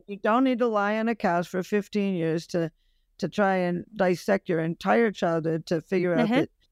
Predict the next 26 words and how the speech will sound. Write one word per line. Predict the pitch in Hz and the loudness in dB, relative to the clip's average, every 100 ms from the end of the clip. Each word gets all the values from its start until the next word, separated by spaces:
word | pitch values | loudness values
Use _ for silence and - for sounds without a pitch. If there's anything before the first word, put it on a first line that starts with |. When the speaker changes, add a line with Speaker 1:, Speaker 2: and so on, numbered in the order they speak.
| _ _ - | _ _ -10
Speaker 1:
really | 156 180 220 247 254 247 247 - | -2 2 4 4 2 0 -4 -6
is | 170 156 | -8 -8
probably | - 156 170 180 170 190 190 196 - - | -6 -2 0 0 -2 -4 -4 -6 -12 -8
has | 151 165 175 | -4 -4 -4
a | |
genetic | 160 165 160 165 151 - | -4 -4 -4 -2 -4 -6
component. | - 151 156 151 151 - | -10 -6 -4 -4 -4 -2
And | 170 | -2
I | 175 _ _ _ | -4 _ _ _
Speaker 2:
Well, | 330 339 | -2 0
then | 370 | 4
you | |
Speaker 1:
and | - | 4
Speaker 2:
should | 453 | 2
still | - 466 453 | 0 -2 0
blame | 403 403 | 2 0
your | 381 | -2
parents, | 392 466 349 262 | -2 -2 -2 0
right? | 311 359 | 0 0
Isn't | 320 | 0
that | 349 | -2
where | 349 349 | -2 -2
you | |
get | 330 330 | -4 -4
your | 302 | -6
genes? | 247 311 370 440 | -4 -4 -4 -6